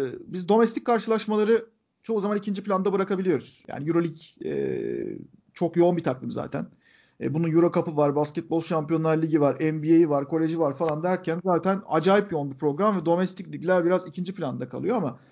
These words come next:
domestiklerde oynanan maçların da, e, bazen olumlu yansımalarını bir prova mahiyetinde, e, görebiliyoruz. Ben bunlardan bir tanesini işte Efes'in Gaziantep karşısındaki ligin,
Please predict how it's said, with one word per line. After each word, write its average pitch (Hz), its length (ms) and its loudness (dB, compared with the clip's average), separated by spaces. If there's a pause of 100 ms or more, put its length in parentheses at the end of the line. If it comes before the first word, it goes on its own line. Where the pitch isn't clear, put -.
(260)
domestiklerde 254 720 2
oynanan 170 380 2
maçların 185 540 0
da, 151 220 -2 (360)
e, 170 300 2
bazen 233 280 4
olumlu 226 280 4
yansımalarını 165 720 0
bir 175 100 -4
prova 196 580 2
mahiyetinde, 131 920 -8 (380)
e, 147 220 0
görebiliyoruz. 185 840 0
Ben 208 160 0
bunlardan 240 500 4
bir 247 60 -4
tanesini 185 420 -2
işte 196 180 -4
Efes'in 202 420 -2
Gaziantep 180 600 2
karşısındaki 160 680 -4
ligin, 185 400 0